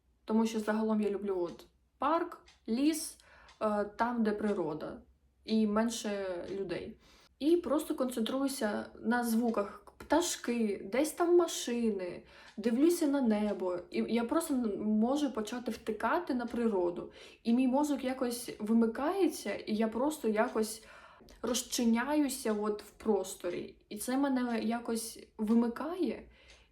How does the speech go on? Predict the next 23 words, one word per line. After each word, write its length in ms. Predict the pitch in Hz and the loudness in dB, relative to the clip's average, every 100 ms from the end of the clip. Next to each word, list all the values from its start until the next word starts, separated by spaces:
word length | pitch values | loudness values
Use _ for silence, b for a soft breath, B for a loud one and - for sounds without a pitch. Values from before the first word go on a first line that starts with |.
| _ | _
і 100 | 226 | 0
я 120 | 247 | 0
просто, 480 | 262 294 320 - 277 | 2 0 0 -2 -2
я 160 | 262 262 | -2 0
не 120 | 262 | -2
знаю, 320 | 254 208 190 | 0 -2 -2
воно 240 | 208 233 | 0 0
само 340 | 254 285 262 247 | 0 0 2 2
якось 360 | 202 190 196 | 0 -2 -6
проходить. 640 | - 202 202 202 190 185 - | -8 -10 -8 -8 -8 -10 -8
І 40 | |
я 160 | 214 240 | -4 0
ось 180 | 302 302 | 0 0
так 220 | 226 233 | -2 -2
заспокоююсь. 1040 | 226 - - - 220 180 160 - - - - B B B B B B B _ | -4 -8 -10 -10 -6 -6 -6 -10 -12 -16 -20 B B B B B B B _
Тому, 580 | 240 233 262 330 330 226 - - _ _ _ _ _ - _ - 214 | 4 6 6 4 4 0 -10 -20 _ _ _ _ _ -20 _ -10 0
е, 200 | 226 226 | 4 4
жити 260 | 233 302 | 2 2
з 40 | 359 | 0
тривожністю 1400 | - 262 240 320 320 302 - 277 262 262 254 247 233 - - _ _ - _ - | 2 0 4 4 2 0 -2 -4 -2 -4 -4 -6 -6 -8 -16 _ _ -20 _ -2
можливо, 880 | 226 220 214 185 185 220 285 359 - - - - - | 2 2 2 2 2 0 -2 -4 -8 -20 -20 -20 -8
це 200 | - 302 | 4 4
важче, 720 | 208 202 202 220 - 302 | 6 2 0 -2 -2 -4